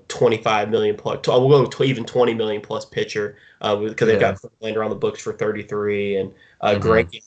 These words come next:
Speaker 1: think, is sitting at, like, twenty-four, twenty-five. Um, I just don't think they can afford to lock up, you know, seventy-five million plus in pitching and still be able to re-, to keep guys like Springer and Bregman and Altuve, um,
Speaker 2: Yeah.
Speaker 1: going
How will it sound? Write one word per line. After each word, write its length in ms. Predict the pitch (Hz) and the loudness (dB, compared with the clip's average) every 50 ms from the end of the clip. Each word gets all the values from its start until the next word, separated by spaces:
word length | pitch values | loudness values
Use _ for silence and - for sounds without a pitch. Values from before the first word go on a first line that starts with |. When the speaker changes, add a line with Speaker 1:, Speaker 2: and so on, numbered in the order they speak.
| _ - | _ -8
Speaker 1:
think, 140 | 110 - | -6 -4
is 120 | 113 110 - | -4 -4 -2
sitting 300 | - - 110 110 110 110 | -2 -2 -2 -2 -2 -4
at, 100 | 113 107 | -6 -4
like, 240 | 107 104 104 101 - - _ _ _ - - _ _ _ | -2 -2 -2 -4 -6 -12 _ _ _ -20 -20 _ _ _
twenty-four, 580 | - - - 127 120 113 110 110 - 113 110 110 | -10 0 4 4 4 4 2 2 2 2 2 2
twenty-five. 840 | 110 - - 117 107 107 104 - 107 107 107 107 107 104 104 101 - _ _ _ _ _ - | 0 -2 -2 0 0 0 -2 -2 -2 0 0 0 0 -2 -4 -6 -8 _ _ _ _ _ -8
Um, 100 | 110 - | -4 -2
I 120 | 110 120 | 0 0
just 180 | 123 123 113 - | 0 -2 0 2
don't 180 | 127 117 113 | 2 2 2
think 160 | - 113 107 | 2 -2 -2
they 120 | - 117 107 | -2 -4 -4
can 120 | - 107 | -4 -6
afford 320 | 104 - - 113 113 110 104 | -8 -6 -4 -2 0 0 0
to 60 | 104 | -2
lock 320 | 101 107 107 107 104 - | -2 -2 -2 -2 -2 -2
up, 180 | 107 104 98 85 | -2 -2 -2 -2
you 100 | 107 110 | -2 -2
know, 40 | 107 | -2
seventy-five 680 | 104 - - 117 107 107 104 98 - 113 107 101 98 110 | -2 -2 -2 -2 -2 -2 -4 -4 -2 -2 -2 0 -2 -2
million 260 | 107 104 104 101 101 | -4 -4 -4 -4 -8
plus 460 | - - 104 104 104 101 104 - - | -6 -4 -2 -2 -2 -2 -4 -4 -6
in 80 | 95 98 | -8 -8
pitching 540 | - - 104 101 - - 92 92 95 95 - _ - | -6 -6 -6 -6 -6 -6 -6 -6 -6 -10 -14 _ -4
and 120 | - 110 | -4 -4
still 220 | - - 120 117 107 | 0 2 4 4 4
be 120 | 110 110 | 4 2
able 160 | 104 104 104 | 0 0 0
to 120 | 107 98 - | -2 -4 -6
re-, 320 | 82 170 113 107 104 101 - - - - - - - _ _ _ _ - | -8 -6 -6 -6 -6 -8 -14 -20 -20 -20 -20 -20 -20 _ _ _ _ -4
to 100 | 135 135 | -4 -2
keep 260 | - - 123 - - | -2 -2 -2 0 0
guys 320 | 127 110 110 110 107 104 | 0 0 2 0 -2 -4
like 140 | - - - | -6 -8 -8
Springer 520 | - - - 117 113 104 104 107 104 104 101 | -10 -10 -6 -6 -4 -4 -2 -4 -2 -2 -4
and 100 | 101 104 | -4 -4
Bregman 560 | 117 110 104 101 98 110 104 101 101 98 98 | -2 -2 -2 -2 -4 -4 -2 -2 -2 -2 -2
and 60 | 98 101 | -4 -4
Altuve, 720 | 107 101 - - - 110 104 - 104 101 98 101 98 - - _ _ _ _ _ - - | -4 -6 -6 -6 -6 -6 -4 -2 -2 0 0 -2 -2 -4 -10 _ _ _ _ _ -8 -6
um, 300 | - 98 101 98 95 95 | -4 -4 -4 -6 -4 0
Speaker 2:
Yeah. 240 | 104 98 95 85 87 | 2 2 2 2 0
Speaker 1:
going 120 | 87 - | -4 -6